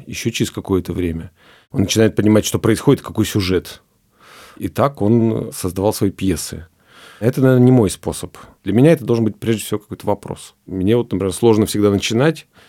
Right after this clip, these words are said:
и только ты расписываешься к странице к пятнадцатой, и уже там все, ты уже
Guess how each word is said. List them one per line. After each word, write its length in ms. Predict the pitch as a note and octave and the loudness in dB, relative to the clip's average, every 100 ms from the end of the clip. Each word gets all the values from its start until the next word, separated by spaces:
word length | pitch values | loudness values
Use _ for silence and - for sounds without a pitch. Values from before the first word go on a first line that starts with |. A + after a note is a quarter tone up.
| - | -2
и 140 | B2+ | 2
только 280 | A#2+ A2+ A2 | 4 2 0
ты 200 | A2+ A2+ | 2 4
расписываешься 680 | G#2+ - D#3 D3 G#2 F#2+ - | 4 2 -2 0 -2 -2 -6
к 40 | |
странице 340 | - G#2+ G2+ G2 | -2 0 0 -4
к 80 | |
пятнадцатой, 680 | - G2+ A#2 G2+ - - F#2 | -6 -2 2 0 -2 -4 4
и 40 | C#3+ | 4
уже 340 | E3 A#2 A#2 | 6 6 4
там 220 | - G2+ | 4 0
все, 380 | F#2 - - F#2 | 0 -4 2 2
ты 100 | E2 | 2
уже 280 | G2 G2 | 0 2